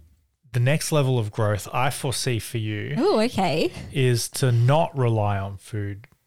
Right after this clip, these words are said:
Speaker 1: for joy. Because at the end of the
Speaker 2: Oh,
Speaker 1: day
Speaker 2: I don't think I do.
Speaker 1: Well,
Speaker 2: I
Speaker 1: you
Speaker 2: get
Speaker 1: ju-
Speaker 2: jo-, joy
Speaker 1: well,
Speaker 2: through other
Speaker 1: maybe,
Speaker 2: things.
Speaker 1: sure. But the langu-, the language that you use clearly shows that you do have,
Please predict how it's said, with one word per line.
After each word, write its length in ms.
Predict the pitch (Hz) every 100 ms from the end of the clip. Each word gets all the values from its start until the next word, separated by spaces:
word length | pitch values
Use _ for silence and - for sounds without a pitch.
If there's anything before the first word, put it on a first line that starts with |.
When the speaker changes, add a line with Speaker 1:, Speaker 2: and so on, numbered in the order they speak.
| _ _ _ _ _
Speaker 1:
for 420 | - - 110 107 101
joy. 400 | - 104 92 110 - _ _ _ _ _ _ _ _ _ _
Because 260 | - 127 131
at 120 | 135
the 100 | 143
end 140 | 151 170
of 80 |
the 100 | 175
Speaker 2:
Oh, 60 | -
Speaker 1:
day 240 | 127 127
Speaker 2:
I 100 | 123
don't 240 | 359 392 370
think 180 | 269 180
I 60 |
do. 880 | 151 160 175 170 147 175 233 262 233
Speaker 1:
Well, 200 | 143 117
Speaker 2:
I 40 | 113
Speaker 1:
you 40 |
Speaker 2:
get 160 | 123 -
Speaker 1:
ju- 380 | 135 220 208 185
Speaker 2:
jo-, 40 |
joy 120 | - 196
Speaker 1:
well, 180 | 190 110
Speaker 2:
through 140 | 190 185
other 180 | 185 143
Speaker 1:
maybe, 320 | 151 143 165
Speaker 2:
things. 240 | 254 277
Speaker 1:
sure. 320 | - - 160 101 - - - -
But 140 | - 127
the 80 | 139
langu-, 440 | 151 165 151 147
the 120 | 127 131
language 800 | 131 143 139 117 107 131 -
that 140 | - 113
you 140 | 113
use 640 | 110 107 104 107 139 - - -
clearly 420 | - - 131 120 107
shows 400 | - 117 110 101
that 160 | 110
you 160 | 117 107
do 380 | 101 107 117 127
have, 500 | - - 120 104 -